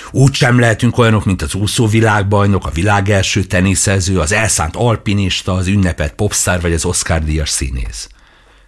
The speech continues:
Reklámeszményeink tökéletesen hétköznapiak, és, és az esetek többségében csúnyábbak és butábbak, mint mi vagyunk. Például a magyar nők kilencvenhárom egész két tized százaléka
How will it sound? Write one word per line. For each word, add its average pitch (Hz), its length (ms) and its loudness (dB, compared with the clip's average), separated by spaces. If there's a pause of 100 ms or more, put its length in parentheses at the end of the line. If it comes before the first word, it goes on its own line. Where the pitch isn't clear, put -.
(440)
Reklámeszményeink 90 1040 0 (380)
tökéletesen 76 720 -2
hétköznapiak, 71 960 -6 (840)
és, - 500 -2 (140)
és 113 220 -2
az 113 140 0
esetek 78 340 -4
többségében 80 540 -4
csúnyábbak 69 560 -6
és - 120 -4
butábbak, - 520 -10
mint - 160 -8
mi - 160 -10
vagyunk. - 480 -6 (960)
Például 127 320 4
a 143 200 2
magyar 107 340 4
nők 139 200 4
kilencvenhárom 107 580 2
egész 104 240 2
két 110 200 0
tized 87 280 -2
százaléka 113 640 2